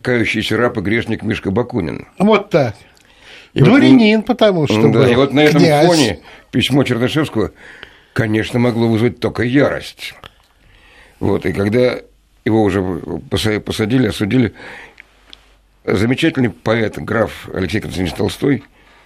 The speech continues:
Speaker 1: его спрашивает император: «Граф, ты че такой мрачный?»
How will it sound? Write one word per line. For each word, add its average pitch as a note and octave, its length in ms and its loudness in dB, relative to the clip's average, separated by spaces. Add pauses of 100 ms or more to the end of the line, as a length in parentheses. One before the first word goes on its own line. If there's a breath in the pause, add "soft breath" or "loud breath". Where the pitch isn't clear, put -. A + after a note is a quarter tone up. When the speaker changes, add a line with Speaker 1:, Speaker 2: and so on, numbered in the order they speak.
(640 soft breath)
Speaker 1:
его G#2+ 220 0
спрашивает G2 520 -4
император: G2+ 540 -2
«Граф, A2+ 340 -4
ты - 80 -8
че B2+ 140 0
такой B2 160 0
мрачный?» A#2 540 -2